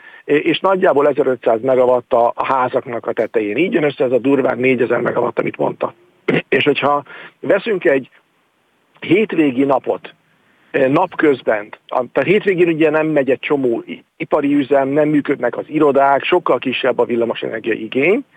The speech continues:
hétközben, hétvégén, napközben, és közben nagyon jól süt a nap, eh, akkor viszonylag nagy a napenergia betáplálás, és a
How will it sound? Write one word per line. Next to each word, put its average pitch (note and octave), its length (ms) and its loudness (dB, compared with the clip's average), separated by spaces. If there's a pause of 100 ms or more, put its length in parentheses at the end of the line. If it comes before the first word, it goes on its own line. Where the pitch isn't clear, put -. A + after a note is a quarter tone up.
(380)
hétközben, B2 720 0 (280)
hétvégén, C3+ 720 0
napközben, D3+ 680 -4 (400)
és G#3+ 480 2
közben C#3+ 460 0
nagyon A3 360 2
jól C3+ 260 4
süt - 260 -4
a A#2+ 100 2
nap, - 340 -4 (800)
eh, C3+ 280 4
akkor C#3 440 -2 (220)
viszonylag E3 480 0
nagy C#3+ 160 -2
a C#3 60 2
napenergia B2+ 600 0
betáplálás, D#3+ 640 0
és D#3 200 -4
a C#3+ 180 0